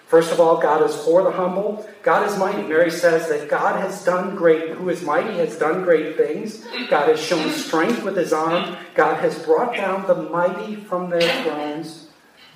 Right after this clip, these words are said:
Mary believed what Gabriel said when he said, "There is nothing that is impossible for God."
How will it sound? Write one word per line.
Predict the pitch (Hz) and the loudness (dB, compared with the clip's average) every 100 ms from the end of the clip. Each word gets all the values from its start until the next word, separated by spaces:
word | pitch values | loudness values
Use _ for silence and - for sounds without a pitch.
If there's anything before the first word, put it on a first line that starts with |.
| - | -10
Mary | 156 185 214 | -2 0 0
believed | 214 202 214 220 - | -4 -6 -6 -8 -8
what | 139 147 147 | -4 -4 -6
Gabriel | 151 151 151 151 151 | -10 -8 -8 -6 -6
said | - 170 - - - _ - - - - - | -4 -4 -4 -12 -20 _ -20 -20 -20 -20 -16
when | 143 143 | -10 -10
he | 143 | -8
said, | 143 147 139 - | -4 -4 -4 -6
"There | 131 | -8
is | 123 127 139 | -10 -12 -8
nothing | 190 - 175 170 156 | -8 -6 -8 -8 -10
that | 143 | -10
is | 139 143 | -10 -12
impossible | 143 139 127 - - 117 - - _ _ _ _ _ _ _ _ _ | -16 -14 -14 -14 -14 -16 -16 -20 _ _ _ _ _ _ _ _ _
for | 127 | -12
God." | 120 117 104 | -8 -8 -8